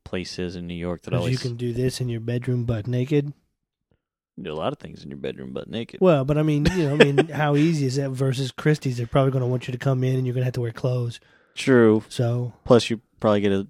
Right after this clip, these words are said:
Speaker 1: cheaper price through PayPal.
Speaker 2: I don't know, so yeah, yeah, three percent here, three percent there versus what's Christie gonna charge?
Speaker 1: Like
Speaker 2: Probably more than six percent.
Speaker 1: Probably. <laughs> As many things as I've sold to
Speaker 2: It's
Speaker 1: them.
Speaker 2: probably, it's probably more than that just for the cookies.
Speaker 1: That's right.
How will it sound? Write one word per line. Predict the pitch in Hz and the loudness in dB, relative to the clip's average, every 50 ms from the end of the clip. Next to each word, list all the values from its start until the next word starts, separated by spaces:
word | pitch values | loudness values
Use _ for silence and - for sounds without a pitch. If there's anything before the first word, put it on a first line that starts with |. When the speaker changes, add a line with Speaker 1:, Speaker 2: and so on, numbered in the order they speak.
| _ - | _ -10
Speaker 1:
cheaper | - - 110 104 - 98 | -4 -4 -2 -2 -2 -6
price | - - 101 98 95 92 - | -4 -2 -2 -2 -2 -2 -6
through | - - 101 90 | -6 -6 -6 -6
PayPal. | - - 101 95 95 - 101 95 92 - - | -4 -4 -4 -4 -2 -4 -6 -8 -8 -6 -2
Speaker 2:
I | 170 165 | 0 2
don't | 165 | 2
know, | 160 151 | 2 0
so | 143 - 208 | 0 -2 -4
yeah, | 196 185 180 160 | -2 -2 -2 -2
yeah, | 127 120 117 117 113 | -2 -4 -6 -8 -6
three | - - 151 151 | -4 -4 -4 -2
percent | - 143 - - 139 131 110 | -4 -4 -4 -2 -2 -2 -2
here, | 123 131 135 131 | -2 -2 -2 -2
three | - - 143 | -4 -6 -6
percent | 139 135 123 139 135 123 - | -6 -6 -4 -4 -4 -4 -4
there | - 127 127 127 127 123 | -4 -2 -2 -2 -2 -2
versus | 127 135 123 - 127 120 101 | -4 -6 -6 -6 -8 -8 -8
what's | 120 131 135 123 - | -6 -6 -6 -6 -8
Christie | - - 135 135 - - 127 | -8 -6 -6 -6 -6 -8 -10
gonna | 127 117 101 95 | -10 -10 -10 -10
charge? | - - 107 101 95 - _ _ _ _ _ _ _ _ _ _ _ _ | -10 -10 -10 -10 -12 -16 _ _ _ _ _ _ _ _ _ _ _ _
Speaker 1:
Like | - 87 85 - _ _ _ - - _ _ _ _ _ _ _ _ _ _ _ _ _ _ _ - | -14 -14 -14 -16 _ _ _ -20 -20 _ _ _ _ _ _ _ _ _ _ _ _ _ _ _ -6
Speaker 2:
Probably | 143 151 156 147 | -4 0 0 2
more | 139 139 139 127 | 2 2 2 2
than | 120 113 | 0 0
six | - 143 127 - | 0 -2 -2 -2
percent. | - 127 - - 135 120 110 107 _ _ _ | -2 -6 -4 -2 -2 -2 -4 -6 _ _ _
Speaker 1:
Probably. | - - 98 90 87 85 87 87 87 90 92 - _ _ _ _ _ _ - | -6 -4 -2 -2 -2 -2 -4 -6 -6 -8 -10 -14 _ _ _ _ _ _ -6
<laughs> | - 762 762 659 698 698 698 622 - - - | -6 -6 -6 -10 -16 -18 -16 -16 -14 -2 0
As | - 156 131 | 2 2 4
many | 139 151 147 | 4 4 4
things | 131 - 135 131 120 | 2 2 0 0 2
as | 110 | 0
I've | 110 104 - | 0 0 0
sold | - 123 110 104 | 2 2 2 2
to | - 160 | 0 -2
Speaker 2:
It's | 160 | 0
Speaker 1:
them. | 175 | 2
Speaker 2:
probably, | 175 165 151 139 143 | 4 4 4 4 0
it's | 135 127 - | -2 -2 2
probably | 156 143 139 127 | 2 2 2 2
more | 131 143 143 135 | 2 2 2 2
than | 131 131 | 2 2
that | 135 139 143 143 143 147 | 0 0 0 0 -2 -2
just | 135 135 127 - | -4 -4 -4 -4
for | - 131 | -4 -6
the | 117 117 | -6 -4
cookies. | - - 156 139 120 113 101 - - _ _ _ _ _ _ _ | -4 -4 -4 -4 -4 -6 -8 -10 -14 _ _ _ _ _ _ _
Speaker 1:
That's | - 107 98 110 | -6 -4 0 0
right. | 110 101 95 | 0 0 0